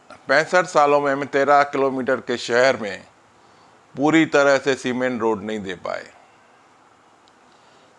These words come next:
कोई फर्क नहीं पड़ता, हम शहर में अपना वाटर ट्रीटमेंट प्लांट नहीं दे पाए। कोई फर्क नहीं पड़ता, हम शहर में underground drainage नहीं दे पाए।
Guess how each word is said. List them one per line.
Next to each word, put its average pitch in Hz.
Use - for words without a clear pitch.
कोई 208
फर्क 208
नहीं 202
पड़ता, 143
हम 156
शहर 143
में 127
अपना 135
वाटर 131
ट्रीटमेंट 135
प्लांट 120
नहीं 110
दे 98
पाए। -
कोई 220
फर्क 214
नहीं 190
पड़ता, 156
हम 131
शहर 143
में 147
underground 131
drainage 123
नहीं 117
दे 104
पाए। -